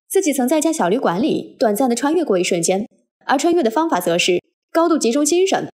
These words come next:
然后自我催眠。催眠的过程中，所能想象到的画面越细致，那么成功的概率就越高。当天，查理就去买了一套老式西装，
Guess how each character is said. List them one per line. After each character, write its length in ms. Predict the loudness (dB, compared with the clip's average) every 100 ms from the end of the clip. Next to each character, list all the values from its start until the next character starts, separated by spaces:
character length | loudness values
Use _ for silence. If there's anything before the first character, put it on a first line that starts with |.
| _
然 180 | 0 0
后 80 | 2
自 120 | 2
我 120 | 0
催 180 | 0 0
眠。 360 | 0 0 -2 -6 _ _ _ _
催 180 | 0 2
眠 160 | 2
的 60 | 2
过 100 | 0
程 160 | 0 0
中， 420 | 0 -2 -6 -10
所 160 | -2 0
能 120 | 2
想 180 | 2 0
象 180 | 0 0
到 140 | 0
的 80 | 0
画 180 | 0 0
面 240 | 0 0 0
越 100 | 0
细 300 | 2 0 0
致， 240 | -2 -4 _ _ -4
那 100 | -2
么 60 |
成 160 | 0 0
功 140 | 0
的 60 | 0
概 200 | 0 0
率 320 | 0 -2 -2 0
就 120 | 2
越 120 | 2
高。 300 | 0 0 -4 -14 _ _ _ _
当 180 | -2 0
天， 280 | 2 0 -2 -12 _
查 160 | 0 0
理 80 | 2
就 100 | 0
去 80 |
买 160 | 2 2
了 60 | 0
一 80 |
套 120 | 0 0
老 160 | 0
式 140 | -2 -2
西 160 | 0
装， 320 | 0 -2 -4